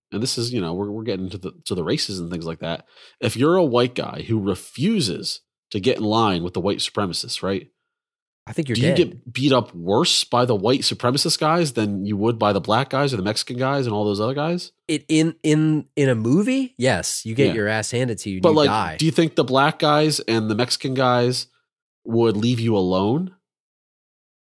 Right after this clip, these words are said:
Speaker 1: and you'd solely get beat up by the white supremacists, or would you get beat up by all the groups?
Speaker 2: I think maybe the other groups don't go after you because it's like you're already getting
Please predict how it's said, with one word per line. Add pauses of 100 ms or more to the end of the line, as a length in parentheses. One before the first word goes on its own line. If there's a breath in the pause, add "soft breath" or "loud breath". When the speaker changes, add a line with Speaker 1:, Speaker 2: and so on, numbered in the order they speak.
(100)
Speaker 1:
and
you'd
solely
get
beat
up
by
the
white
supremacists,
or
would
you
get
beat
up
by
all
the
groups? (340)
Speaker 2:
I
think (520)
maybe
the
other
groups
don't (300)
go
after
you
because
it's
like
you're
already
getting